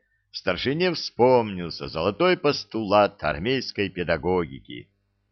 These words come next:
«Солдаты у нас все хорошие, их только дрючить надо». Сентябрь в Рязани еще не в полной мере осень, скорее затянувшееся бабье лето.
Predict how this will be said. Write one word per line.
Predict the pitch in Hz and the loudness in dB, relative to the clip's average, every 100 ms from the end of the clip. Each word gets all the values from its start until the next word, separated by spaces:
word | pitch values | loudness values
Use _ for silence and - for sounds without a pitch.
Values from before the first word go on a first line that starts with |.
| _ _ _ | _ _ _
«Солдаты | - 104 135 147 185 180 165 | 0 4 6 6 6 6 2
у | 160 | 4
нас | 160 147 - - | 2 2 -4 -14
все | - - 98 123 | -12 -4 4 4
хорошие, | 117 - 90 85 76 - 57 57 _ _ _ _ | 4 0 0 0 -4 -8 -12 -14 _ _ _ _
их | 156 165 | 0 0
только | - 180 147 165 | 2 0 2 0
дрючить | 147 170 175 160 - 123 - - | 4 2 4 0 0 -6 -6 -8
надо». | 92 90 92 82 57 57 55 _ _ _ _ _ _ _ _ _ _ _ _ _ _ _ _ _ _ _ _ | -4 0 0 0 -2 -10 -14 _ _ _ _ _ _ _ _ _ _ _ _ _ _ _ _ _ _ _ _
Сентябрь | - 123 135 185 180 156 165 | -4 -2 4 6 8 6 4
в | 131 | 4
Рязани | 143 117 139 139 135 123 120 - | 4 4 8 8 6 0 -4 -2
еще | 90 92 101 | -4 0 -2
не | 95 | -2
в | - | -2
полной | 120 139 127 113 | 2 4 2 -2
мере | 87 98 90 | 0 0 0
осень, | 82 90 85 - 65 60 _ _ _ _ _ | 0 0 -2 -6 -12 -16 _ _ _ _ _
скорее | - - 143 185 175 | -10 4 8 8 6
затянувшееся | 139 104 - 92 143 143 - 131 120 92 | 2 -2 -2 -2 -2 -4 -6 -6 -4 -6
бабье | 110 85 87 65 71 | -2 0 0 -2 -10
лето. | 64 65 58 57 55 | -8 -10 -10 -14 -18